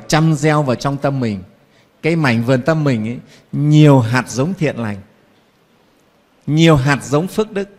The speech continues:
Đó. Thì cái tâm ấy mới khiến các con làm việc thiện, việc phước được. Đó. Đấy. Cho nên ấy, cái mấu chốt là chỗ này.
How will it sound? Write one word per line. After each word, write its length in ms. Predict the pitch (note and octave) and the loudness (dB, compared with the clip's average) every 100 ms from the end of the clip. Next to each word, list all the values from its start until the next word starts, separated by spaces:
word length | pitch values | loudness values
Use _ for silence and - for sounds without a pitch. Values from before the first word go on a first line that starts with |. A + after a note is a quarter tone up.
| _ _ _ _ _ _ _ _ _ _ _ _ _ | _ _ _ _ _ _ _ _ _ _ _ _ _
Đó. 180 | A2+ A2 E3+ - _ _ _ _ - | -12 -12 -16 -20 _ _ _ _ -6
Thì 320 | E3+ E3+ D#3+ | 0 2 2
cái 160 | - G3 | -2 -2
tâm 240 | G#3+ G#3 | 0 0
ấy 580 | G3 G3 G3+ A#3+ C#4 C#4+ - _ _ _ _ _ _ _ _ _ _ _ _ - | -2 0 0 0 -4 -8 -20 _ _ _ _ _ _ _ _ _ _ _ _ -14
mới 480 | D3 D#3+ F3+ A#3 B3 | -6 -2 0 0 -4
khiến 280 | - F#3+ A3 | -2 -2 0
các 200 | A#3+ A#3+ | -6 -2
con 280 | G3 F#3+ | -2 -2
làm 200 | F3+ D3+ | -2 -4
việc 160 | D3 D3 | -4 -6
thiện, 200 | D#3+ D#3 A#2+ - _ - | -6 -8 -10 -20 _ -10
việc 200 | D3+ D3+ | -8 -4
phước 180 | A3 G#3 | -6 -6
được. 160 | E3 - _ _ _ _ _ _ _ _ _ _ | -12 -14 _ _ _ _ _ _ _ _ _ _
Đó. 180 | B2+ G#2+ C3 _ _ _ _ _ _ _ _ | -16 -16 -18 _ _ _ _ _ _ _ _
Đấy. 140 | - G2+ _ _ - | -20 -20 _ _ -6
Cho 120 | F3 | 0
nên 260 | F#3 F#3 G3 | 2 2 0
ấy, 140 | G3+ - - _ _ _ _ | -2 -8 -20 _ _ _ _
cái 100 | G3 | -2
mấu 220 | F#3+ F3+ | 2 2
chốt 260 | G3+ G3+ G#3+ | 2 -2 -2
là 120 | E3+ | -8
chỗ 160 | - D3+ | -8 -10
này. 180 | C3+ | -10